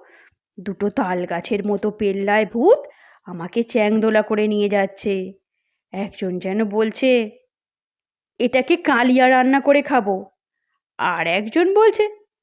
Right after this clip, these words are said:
"ধুর, ধুর, এটা একেবারে সুটকো, চামচিকের মতো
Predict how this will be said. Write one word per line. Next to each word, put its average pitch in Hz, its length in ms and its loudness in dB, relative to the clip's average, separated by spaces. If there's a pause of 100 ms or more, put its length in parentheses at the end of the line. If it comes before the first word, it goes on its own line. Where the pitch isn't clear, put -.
"ধুর, 494 100 6
ধুর, 539 520 -2 (240)
এটা 220 480 0
একেবারে 220 440 2
সুটকো, 339 760 2 (500)
চামচিকের 233 680 2
মতো 214 440 0